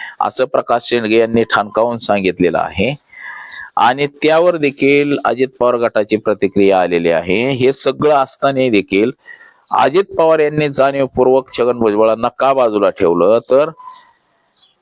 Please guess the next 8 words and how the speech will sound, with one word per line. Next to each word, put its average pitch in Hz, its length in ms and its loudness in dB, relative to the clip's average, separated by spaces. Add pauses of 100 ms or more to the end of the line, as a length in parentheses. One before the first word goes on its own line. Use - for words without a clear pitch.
(300)
<clears throat> - 640 -4
मराठा 156 500 2
समाज 131 400 0
हा 127 340 0 (420)
छगन 127 260 2
भुजबळांवरती 117 960 2
नाराज 113 540 2
होता. 104 360 0